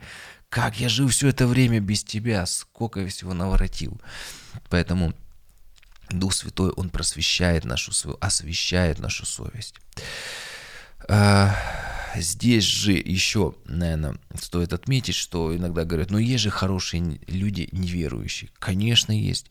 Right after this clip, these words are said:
Любой человек, даже который не имеет Духа Святого, который не спасен, он может меняться в лучшую сторону, может становиться профессионалом в каком-то деле, он даже не может некоторые черты, а, приобретать,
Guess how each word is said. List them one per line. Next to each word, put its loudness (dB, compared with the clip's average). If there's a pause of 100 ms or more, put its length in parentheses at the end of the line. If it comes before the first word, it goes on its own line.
(360)
Любой 4
человек, 2
даже -2
который -2 (380)
не 0
имеет 2
Духа -2
Святого, -2
который -4
не -2
спасен, -2
он 0
может 0
меняться 4
в -4
лучшую -2
сторону, -4
может -2
становиться -4
профессионалом -2
в -10
каком-то -8
деле, -4
он -2
даже -2
не -4
может -4
некоторые -6
черты, -6 (460)
а, -4
приобретать, -2